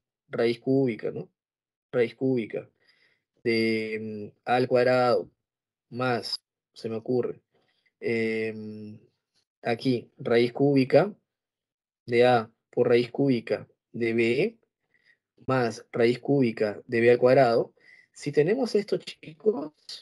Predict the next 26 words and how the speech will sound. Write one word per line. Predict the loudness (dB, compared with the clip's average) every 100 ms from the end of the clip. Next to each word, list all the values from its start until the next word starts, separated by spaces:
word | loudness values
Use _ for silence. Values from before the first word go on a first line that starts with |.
| _ _ _
entonces | -12 -4 -4 -2 -4 -4 -8 _
basta | -2 -2 -2 -4
que | -4
multipliques | -4 -8 -8 -6 -6 -6
por | -8
quién. | -10 -20 _ _ _ _
Basta | 2 2 -2
que | -2
multipliques | -4 -4 -4 -6 -4
por | -4
quién. | -4 -10 -12 _ _ _ _ _ _ _ _ _ -4
Por | -2
la | -2
raíz | 0 -2 0
cúbica | -2 0 2 0 -2 _ _
de | -6
quién. | -4 -8 -8 _ _ _ _ _ _
De | -6 -4 -2
A | -2 -2 -8 _ _ _
menos | -8 -4 0
raíz | 0 0
cúbica | -6 0 0
de | 0
quién. | -4 -6 -6
De | -4
B. | -4 -8 -18